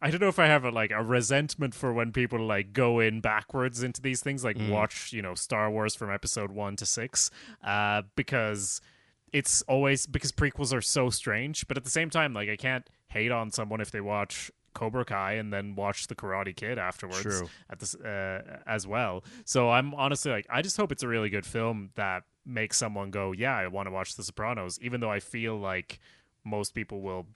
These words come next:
Speaker 1: go the other way around, uh, obviously. But, I mean, it could have massive appeal. It could be, like, a film that,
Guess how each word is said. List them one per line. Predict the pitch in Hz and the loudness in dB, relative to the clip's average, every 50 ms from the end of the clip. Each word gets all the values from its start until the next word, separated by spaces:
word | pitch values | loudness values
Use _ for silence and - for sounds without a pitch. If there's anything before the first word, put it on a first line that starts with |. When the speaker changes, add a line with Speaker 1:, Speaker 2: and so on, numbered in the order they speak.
| _ _ - _ | _ _ -14 _
Speaker 1:
go | - 113 104 | -4 -4 -2
the | 98 104 | 0 -2
other | 98 98 101 | -2 -2 -2
way | 98 95 98 95 | -2 0 0 0
around, | 92 90 90 92 92 92 90 90 87 87 82 - - - _ _ | 2 2 0 0 0 0 -2 -4 -6 -8 -10 -10 -12 -12 _ _
uh, | 107 98 92 90 90 90 92 92 95 - _ | -8 -6 -6 -4 -4 -4 -4 -6 -6 -6 _
obviously. | 104 98 90 101 101 98 95 - - 92 90 | -4 -4 -4 -4 -6 -4 -4 -4 -4 -6 -8
But, | 85 - 135 - _ _ _ _ _ 160 | -6 -6 -6 -8 _ _ _ _ _ -6
I | 143 | -4
mean, | 151 156 151 160 - | -4 -4 -4 -4 -6
it | 147 - | -4 -2
could | - 180 | 0 2
have | 180 170 147 127 | 2 2 2 0
massive | 120 117 110 - - 113 | -2 0 0 -2 -4 -4
appeal. | 107 98 - 113 107 113 131 143 - - | -6 -8 -6 -4 -4 -4 -4 -6 -6 -6
It | - 135 | -6 -2
could | - 143 143 127 | 0 -2 -2 0
be, | 135 131 123 | 0 -2 0
like, | 113 104 101 98 | 0 -2 -4 -4
a | - 113 | -6 -10
film | - - 127 117 113 113 110 | -6 -4 -2 -2 -2 -4 -4
that, | 107 101 95 95 90 | -2 -2 -2 -2 -4